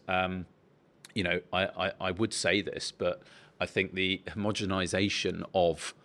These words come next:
the beer offering on Guernsey is to the detriment of the tourist experience on the island, because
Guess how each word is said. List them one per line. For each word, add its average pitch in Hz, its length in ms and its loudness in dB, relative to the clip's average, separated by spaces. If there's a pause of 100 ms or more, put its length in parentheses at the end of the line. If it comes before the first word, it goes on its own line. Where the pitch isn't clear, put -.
(180)
the 95 120 0
beer 98 420 4
offering 87 540 -4 (180)
on 87 240 -2
Guernsey 98 800 -2 (420)
is 90 220 0
to - 100 -6
the 90 80 -2
detriment 87 720 -4
of 87 300 -2
the 87 160 0 (160)
tourist 98 420 0
experience 127 520 0
on 95 40 -6
the 92 80 -6
island, 87 400 -6
because 95 460 -2